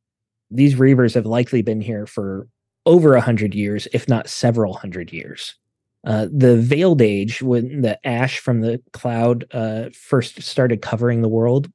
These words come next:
started four hundred years ago. So likely sometime, uh, after that from the,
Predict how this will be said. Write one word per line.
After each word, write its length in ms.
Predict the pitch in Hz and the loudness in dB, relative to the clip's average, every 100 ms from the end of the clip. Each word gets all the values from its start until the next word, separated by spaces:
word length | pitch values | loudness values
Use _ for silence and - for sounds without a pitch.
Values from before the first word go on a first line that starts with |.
| - | -18
started 420 | - 135 123 110 | -6 -2 -2 -4
four 240 | - 127 | -4 -2
hundred 260 | 113 113 101 | 0 -2 -4
years 220 | 101 95 87 | -6 -8 -12
ago. 280 | - - _ _ _ _ _ - | -18 -18 _ _ _ _ _ -8
So 240 | - 120 | 2 4
likely 800 | 117 120 135 135 151 127 120 123 _ | 4 4 2 4 4 6 6 2 _
sometime, 920 | - - - 147 139 143 117 101 104 117 _ _ - | -18 -6 0 2 2 0 -2 -4 -10 -12 _ _ -8
uh, 300 | 113 107 110 | -6 -4 -2
after 300 | 127 113 - | -2 0 2
that 220 | 107 107 - | 2 0 -2
from 180 | 120 | -2
the, 300 | 110 107 110 | 0 -2 -4